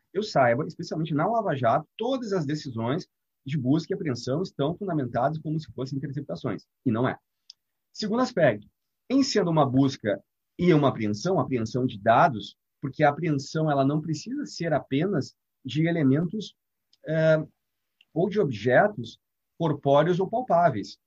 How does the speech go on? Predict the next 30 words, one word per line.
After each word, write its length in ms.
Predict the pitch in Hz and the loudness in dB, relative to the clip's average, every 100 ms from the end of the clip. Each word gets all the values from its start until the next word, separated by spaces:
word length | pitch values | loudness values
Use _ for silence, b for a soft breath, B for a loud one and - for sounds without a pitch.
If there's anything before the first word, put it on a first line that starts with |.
| _ | _
Nós 160 | 123 127 | -4 -4
estamos 280 | 131 143 | -2 -4
falando 260 | - 117 117 | -2 -4 -2
aqui 140 | 120 | -4
de 120 | 110 139 | -8 0
dados. 500 | 196 170 101 95 _ _ _ _ _ _ _ _ _ | 4 4 2 -6 _ _ _ _ _ _ _ _ _
E, 320 | 208 262 240 - | 0 2 2 0
é, 120 | 170 | 0
a 140 | 165 | 2
reforma, 680 | 160 156 - 139 127 113 98 - _ _ _ | 2 0 2 4 4 2 -4 -12 _ _ _
é, 160 | 104 | -10
do 180 | 107 220 - | -6 -8 -8
chamado 340 | - 156 131 | -4 0 0
pacote 360 | 127 107 104 117 | -2 -2 -2 -4
anticrime, 600 | 120 151 127 185 147 98 _ _ _ _ | -10 -4 -2 0 0 -4 _ _ _ _
ela 680 | 143 143 160 180 196 208 - - _ | 0 2 4 4 6 4 2 -6 _
trouxe 560 | 165 175 170 - 131 131 | -2 0 -2 -4 -8 -4
à 180 | 131 127 - | -2 -2 -2
tona, 520 | 170 214 214 120 104 107 _ _ _ | 0 2 2 0 -2 -8 _ _ _
é, 40 | 107 | -4
ou 140 | 107 | -2
regulamentou 800 | 104 139 135 131 120 113 110 247 | 2 2 4 4 4 2 -2 2
algo 300 | 139 135 135 | 6 6 4
que 100 | 131 | -4
já 180 | 117 123 | -2 -2
se 160 | - | -4
falava, 720 | - 120 113 120 123 107 98 - _ _ - | -2 0 4 4 4 2 -4 -8 _ _ 0
tanto 220 | 156 156 | 0 2
doutrinária 760 | 135 139 135 123 120 113 104 104 | -2 -2 -2 0 2 2 -2 -2
quanto 460 | 127 123 110 92 | -2 -2 -4 -12